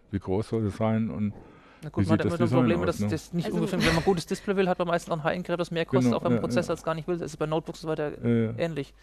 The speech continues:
Speaker 1: Da
Speaker 3: Du
Speaker 1: wären dann
Speaker 3: sagst
Speaker 1: die modularen Smartphones vielleicht doch nochmal eine Idee, die man, die
Speaker 2: Die werden auch
Speaker 1: einzelnen
Speaker 2: garantiert dicker.
Speaker 1: <laughs> Die wären garantiert dicker, aber dann kann man sich ja aussuchen, ja, ich will,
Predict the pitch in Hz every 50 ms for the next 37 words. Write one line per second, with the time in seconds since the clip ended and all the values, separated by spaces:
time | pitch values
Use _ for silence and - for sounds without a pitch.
0 | - - - _ _ _ _ _ _ _ _ _ _ _ _ _ _ _ _ _
1 | _ _ _ _ - 98 95 104 107 117 120 117 117 117 113 117 113 110 104 101
2 | 92 95 104 120 117 - 123 120 110 - - 120 107 - 120 113 104 - - 107
3 | - - 82 80 82 87 85 85 85 85 90 87 92 90 90 87 92 90 95 92
4 | 92 92 92 92 98 101 - - - 110 104 101 170 196 208 208 220 214 208 202
5 | 196 214 208 - 226 - 214 190 - 143 131 - - - - - 254 - - -
6 | 175 165 123 117 120 123 127 127 120 135 123 127 123 98 117 120 - - 107 107
7 | 156 151 151 147 139 127 131 131 131 123 117 113 123 107 117 - - 120 104 101
8 | 98 95 104 107 - - 107 104 104 104 98